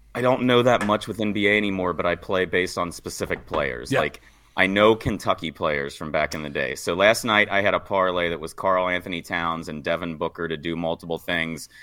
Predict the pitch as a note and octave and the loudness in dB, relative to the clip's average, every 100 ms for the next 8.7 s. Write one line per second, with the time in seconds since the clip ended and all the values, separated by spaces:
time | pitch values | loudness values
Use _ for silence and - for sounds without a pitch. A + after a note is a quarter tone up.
0 | - D#2+ D#2 D#2+ D#2+ D#2+ D#2+ D#2+ F2 - | -14 -8 -2 0 0 0 -6 -6 -8 0
1 | E2+ E2+ D#2+ D#2+ D#2+ D#2+ D#2+ D#2+ D#2 E2 | 0 0 -2 -2 2 2 0 -2 -2 0
2 | D2+ E2 D#2 D2+ E2 D2+ D#2 D2+ D2+ D#2 | 0 0 0 0 0 -2 -2 0 0 0
3 | D#2 D#2 - D#2+ D2+ C#2+ - - - - | -4 -10 -6 -4 -4 -6 -12 -14 -20 -12
4 | E2 E2+ - D2 D2+ - D#2 D2 D2+ D2 | -10 -2 4 4 4 0 -2 2 0 0
5 | - E2 D2+ C#2+ C#2+ D2 D2 - D2+ D2 | -4 -4 -2 -4 -2 -4 -4 -2 0 -2
6 | - - _ - A2+ C3+ G#2 B2 C4+ C#4 | -6 -20 _ -4 0 4 4 4 0 0
7 | A#3 C#4+ D4 - A3+ G3 E3 E3 D#3+ D3+ | 2 2 0 0 0 2 0 0 0 -2
8 | C#3+ C#3 C#3+ C#3 C#3+ G3 A#3+ | 0 0 0 2 2 2 0